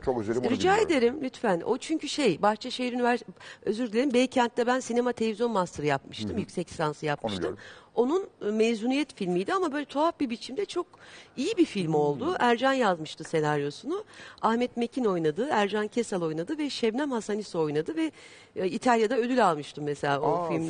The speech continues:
Speaker 1: süpermiş.
Speaker 2: Yılın en iyi on kısası olmuştu. Ee,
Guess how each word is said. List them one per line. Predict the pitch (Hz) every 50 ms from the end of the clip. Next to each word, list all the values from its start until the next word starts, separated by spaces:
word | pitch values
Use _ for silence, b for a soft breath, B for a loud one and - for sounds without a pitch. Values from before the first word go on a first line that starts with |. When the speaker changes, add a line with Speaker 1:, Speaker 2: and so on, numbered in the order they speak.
| 165
Speaker 1:
süpermiş. | 160 156 127 107 90 76 67 B B B
Speaker 2:
Yılın | - 208 202 202
en | 202 196 202
iyi | 202 196 185
on | 185 190
kısası | - - - - 196 - - 185
olmuştu. | 175 165 160 156 151 151 - - - 277 349 440 - _ B B B B B B B B B -
Ee, | - 175 180 180 175 170 170 170 165 151 139 117 69 76